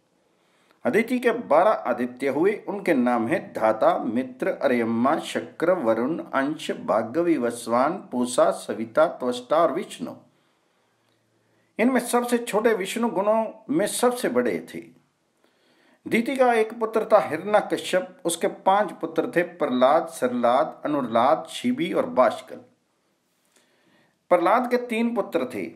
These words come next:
विरोचन, कुंभ और निकुंभ। विरोचन का बलि और बलि का बानासुर, बानासुर भगवान शंकर का महान सेवक था, वह महाकाल के नाम से प्रसिद्ध है।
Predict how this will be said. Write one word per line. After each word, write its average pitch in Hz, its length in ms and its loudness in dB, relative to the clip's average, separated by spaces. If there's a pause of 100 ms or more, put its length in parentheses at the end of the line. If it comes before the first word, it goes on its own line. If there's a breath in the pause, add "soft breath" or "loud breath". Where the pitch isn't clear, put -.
(240)
विरोचन, 165 600 0
कुंभ 190 400 -2
और 180 320 2
निकुंभ। 95 640 -4 (280)
विरोचन 214 420 0
का 240 120 2
बलि 226 300 0
और - 200 -2
बलि 165 260 -2
का 143 140 2
बानासुर, 156 580 0
बानासुर 190 520 2
भगवान 160 420 0
शंकर 143 440 -4
का 185 120 2
महान 135 340 -2
सेवक 87 520 -12
था, - 260 -18 (1200)
वह 226 260 2
महाकाल 247 460 2
के 214 120 -2
नाम 180 260 2
से 208 140 -4
प्रसिद्ध 131 480 -4
है। 143 460 -2